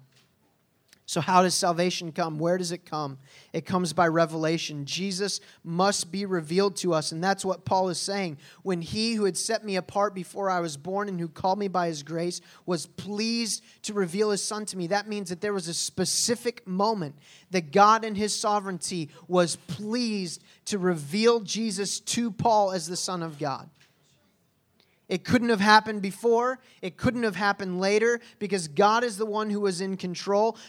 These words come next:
God is the one who was orchestrating the events of Paul's life. God was there when Stephen was stoned and the coats were laid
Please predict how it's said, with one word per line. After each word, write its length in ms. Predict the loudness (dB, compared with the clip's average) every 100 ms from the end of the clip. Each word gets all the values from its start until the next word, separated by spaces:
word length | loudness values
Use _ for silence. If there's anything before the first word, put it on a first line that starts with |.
| -2
God 300 | 8 12 12
is 160 | 8 2
the 80 | -2
one 300 | 0 0 2
who 160 | 4
was 180 | 4 2
orchestrating 800 | 4 2 4 0 -4 -4 -4 -4
the 160 | -2 -2
events 400 | 2 2 2 -2
of 180 | -8 -2
Paul's 360 | 0 2 0
life. 580 | 0 2 0 -4 -20 -4
God 260 | 4 4 4
was 260 | 2 0
there 280 | 2 6 8
when 160 | 6 2
Stephen 460 | -2 -4 -4 -4
was 140 | -4 -4
stoned 440 | -4 -2 0 0
and 120 | 0
the 80 | -2
coats 420 | 0 4 4 2
were 100 | -6
laid 320 | 0 4 2